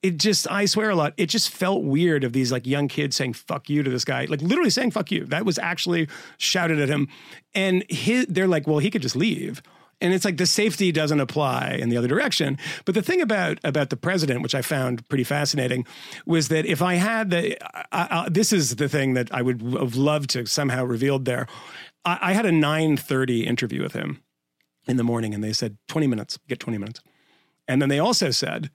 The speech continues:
this is the, the, you know, P R person for the university or the media person or whoever this guy is, says, um, "Okay, well, if you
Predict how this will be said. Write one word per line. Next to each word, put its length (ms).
this 160
is 180
the, 200
the, 500
you 160
know, 340
P 140
R 120
person 280
for 80
the 40
university 460
or 140
the 80
media 440
person 380
or 60
whoever 260
this 160
guy 200
is, 180
says, 420
um, 440
"Okay, 360
well, 420
if 100
you 220